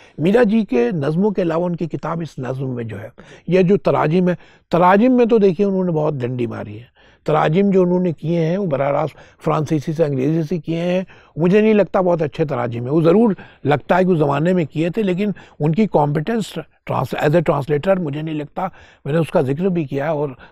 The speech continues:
वो नज़में भी लिखी, उसका देखिए क्या तर्जुमा उन्होंने किया। उसको उन्होंने बहुत, अ, डोमेस्टिकेट कर दिया, यानी अपनी ज़बान में, जैसे शानुल हक़ी ने किया, एंटोनी and क्लियोपेट्रा को उन्होंने, बिल्कुल लगता है कि मसनवी ज़ेर इश्क पढ़ रहे हैं आप, है ना।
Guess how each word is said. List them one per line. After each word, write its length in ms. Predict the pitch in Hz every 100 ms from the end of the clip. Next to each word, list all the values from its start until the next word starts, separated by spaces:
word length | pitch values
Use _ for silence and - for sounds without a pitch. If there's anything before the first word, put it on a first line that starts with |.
| -
वो 100 | 120
नज़में 560 | 123 123 113 127 180 202
भी 120 | 196
लिखी, 260 | 165 160
उसका 200 | 170 -
देखिए 260 | 143 131 151
क्या 180 | 151 143
तर्जुमा 360 | 139 131 135
उन्होंने 320 | 127 135 127 117
किया। 260 | 131 - - - -
उसको 260 | 170 -
उन्होंने 280 | 240 214 233
बहुत, 320 | 185 143 202 - _ _ _ -
अ, 200 | 143 143
डोमेस्टिकेट 800 | 135 139 160 - 170 - 165 -
कर 160 | 123
दिया, 300 | 104 104 98 - _
यानी 180 | 117 147
अपनी 300 | 151 - 208
ज़बान 340 | 175 131 151 165
में, 220 | 165 160 - -
जैसे 220 | 143 135 139
शानुल 380 | 156 165 175
हक़ी 400 | 156 151 143 185
ने 120 | 180 165
किया, 260 | 156 147 - - -
एंटोनी 480 | 135 143 147 160 160
and 100 | 143
क्लियोपेट्रा 540 | 143 135 135 151 160
को 140 | 147
उन्होंने, 380 | 147 143 147 143 - - -
बिल्कुल 240 | 151 165
लगता 280 | 151 139 -
है 80 | 165
कि 140 | 170
मसनवी 480 | 151 139 139 135 139
ज़ेर 200 | 131 127
इश्क 240 | 135 147 -
पढ़ 160 | 127
रहे 140 | 113 104
हैं 60 |
आप, 100 | 95 - _ _ _ -
है 60 | 143
ना। 140 | 226